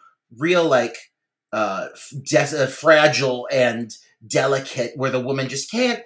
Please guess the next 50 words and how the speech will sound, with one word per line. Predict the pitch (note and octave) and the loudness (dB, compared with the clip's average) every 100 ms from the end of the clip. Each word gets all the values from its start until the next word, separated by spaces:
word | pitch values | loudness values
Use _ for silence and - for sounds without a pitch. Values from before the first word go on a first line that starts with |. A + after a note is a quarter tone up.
| _ _ | _ _
fight | - G#3+ G3+ | 4 4 6
back, | G#3+ A#3 A#3 | 0 2 2
she's | - G#3+ - | 0 -2 0
so | A#3+ | 0
scared, | A3+ - - A3 A3+ A3 C#3+ - | 0 -2 0 2 4 2 2 -4
which | C#3 | -6
feels | - C3+ - | -4 -4 -4
very | G#2 G2 | -6 -6
dated. | A2+ G#2+ F#2 F#2 _ - - - | -4 -4 -4 -10 _ -20 -14 2
Or | D#4 D#4+ | 4 4
you | G3+ G3 | 2 0
have | A3 G#3+ | 0 0
a | |
woman | D3 F3 D#3+ C3+ | 0 0 -2 -4
who | A#2+ | -10
fights | - E3 D#3 D3+ | -6 0 0 0
back | - B2 A2+ A2+ | -2 0 -2 -6
as | G#2 | -6
though | G#2 G#2 | -6 -6
she's | A2+ G2 | -10 -10
about | F2+ F2 - | -8 -10 -10
to | - | -14
be, | F2+ F2+ F2+ _ _ | -14 -14 -18 _ _
you | E3 F3 | -2 0
know, | G#2 G#2+ - _ | 0 -4 -10 _
murdered, | A#2+ A#2 D3+ E3 D#3 G#2 A2 C3+ _ - | -10 0 4 6 4 0 -8 -10 _ -8
which | D#3 D3+ | -4 -4
is | B2 | -2
what | D3+ - | -4 -4
you | B2+ | -4
wanna | A2+ G#2+ | -6 -6
see. | - - D3+ G2+ F#2 - - - | -4 -4 -6 -8 -14 -20 -20 -4
And | E3 D3 D3 | 0 0 0
Melody, | D3 D#3+ A3 E4 F3 G#2 F#2 G#2 _ _ _ - | -6 -2 0 2 0 -2 -12 -14 _ _ _ 2
really | C#4 C4+ | 4 4
up | C4 | 2
to | A3+ | -2
this | G#3 | -6
point, | - D4+ A#3+ | 0 0 2
I | F3+ | 0
didn't | D3+ G#3 G#3 G#3+ | -2 -8 -8 -8
anticipate | F3 D#3+ G#3+ G#3 F#3 D3+ | -8 -8 -8 -8 -6 -8
her | C#3+ | -6
to | C3+ | -8
be | C3 | -8
the | A#2+ | -10
girl | - A#2+ B2+ | -6 -2 -2
that | - | -4
was | A2 G#2+ | -8 -10
gonna | G#2+ G#2+ | -10 -10